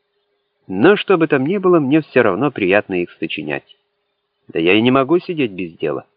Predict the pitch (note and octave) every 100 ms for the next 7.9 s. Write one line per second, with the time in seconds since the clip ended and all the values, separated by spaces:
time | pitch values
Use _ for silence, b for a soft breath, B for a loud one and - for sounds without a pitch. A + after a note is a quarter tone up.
0 | _ _ _ _ _ _ _ E2 E2 G2
1 | C#3 D#3+ C3+ F2 A2+ B2 C3 - A2 F#2
2 | D#2+ F2 D#2+ C2 - _ _ _ _ _
3 | _ _ _ _ _ _ _ - F#2 F#2
4 | C3+ F3+ F#3+ F#3 - D#3+ F3+ E3 D#3+ C#3+
5 | C3 D#3+ - C3+ D3 C#3 - C3+ - A#2
6 | G#2 A#2+ A#2 A#2 G#2+ G2 D#2+ D2+ - A#2
7 | G#2 - F#2 G#2+ B2+ B2+ A2+ E2 D2